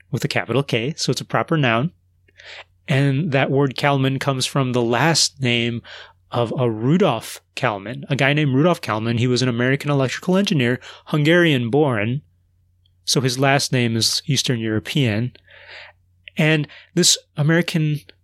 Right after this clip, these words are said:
engineer and professor, he passed away in twenty sixteen, but he left us, us engineers and scientists and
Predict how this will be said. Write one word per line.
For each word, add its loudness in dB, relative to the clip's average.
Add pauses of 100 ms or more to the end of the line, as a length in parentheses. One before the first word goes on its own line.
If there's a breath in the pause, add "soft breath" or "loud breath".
(300)
engineer 2
and 0
professor, 2
he 0
passed 0
away 2
in 0
twenty 0
sixteen, 0
but 0
he 0
left 0
us, 2 (320)
us 2
engineers 2
and -10
scientists 2
and -6